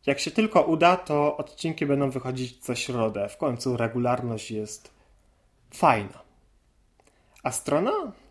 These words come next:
Strona jest na Blogspocie. Inny koncept blogspot kropka com. No, czyli po prostu blog. Może kiedyś się przeniosę i zrobię z tego jakąś solidną witrynę, ale póki co jest dość ascetyczna. No bo i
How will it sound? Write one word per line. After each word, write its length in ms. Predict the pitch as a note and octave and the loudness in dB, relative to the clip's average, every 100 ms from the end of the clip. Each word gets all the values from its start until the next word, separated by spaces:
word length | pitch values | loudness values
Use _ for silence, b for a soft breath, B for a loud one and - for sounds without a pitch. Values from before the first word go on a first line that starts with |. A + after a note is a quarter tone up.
| A#3+ | -14
Strona 500 | - A3+ G4 F#4+ C4+ | -6 -2 0 2 0
jest 340 | A#3 B3 A#3+ | 0 -4 -4
na 140 | A3+ G3+ | -2 0
Blogspocie. 920 | G#3+ G#3 - C3 A2+ - A#2 A2 - _ - | 0 0 -2 -2 -2 -2 -2 -4 -8 _ 0
Inny 300 | E3 D3 C3+ | 2 2 2
koncept 680 | D#3 D3+ - C#3 - - b b - | 0 -2 0 -2 -2 -20 b b -2
blogspot 600 | B2 B2+ - - A#2+ A#2+ | 2 2 -2 -6 -6 -6
kropka 320 | - - A2+ | -8 -4 -4
com. 80 | A#2 - | -4 -12
No, 320 | F3 E3+ B2+ A#2+ | -2 -2 -2 -8
czyli 240 | - A#2+ A2 | -12 -10 -8
po 140 | A2+ | -10
prostu 360 | - A#2+ - G#2+ b b b b - | -10 -10 -10 -14 b b b b -8
blog. 500 | A2 A2+ - - - _ _ | -2 0 -2 -10 -20 _ _
Może 340 | D3 F#3+ E3+ B2 | 2 6 6 4
kiedyś 320 | D3 B2+ A#2+ | 0 -2 -2
się 180 | B2 A#2 | -4 -6
przeniosę 480 | - C3 C3+ B2+ A2 | -4 -4 -2 -4 -6
i 120 | A2+ - b b b | -8 -10 b b b
zrobię 360 | A2+ B2+ A#2+ | -2 -2 -2
z 80 | A2 | -6
tego 200 | A#2 A2 | -6 -2
jakąś 300 | G#2+ G#2+ G#2+ | -2 -2 -6
solidną 440 | - A2+ A#2 A2 G#2+ | -2 -2 -2 -2 -4
witrynę, 480 | A2 C#3 D3 C3+ D3 B B - | -6 -4 -2 -2 -4 B B 0
ale 240 | C3+ C3+ | 2 2
póki 280 | E3 D3 C#3+ | -2 -4 -4
co 160 | - | 0
jest 340 | C3 B2 A#2+ A#2+ | 2 2 -2 -2
dość 460 | G#2+ G#2 - - - | -2 -2 -6 -12 -6
ascetyczna. 920 | A#2 - - A2 A#2 - - G2 G#2 A#2+ | -6 -6 -8 -8 -8 -8 -6 -6 -8 -8
No 280 | C#3 D#3+ E3 | -2 2 4
bo 200 | C#3 B2+ | 4 2
i 160 | B2+ | 0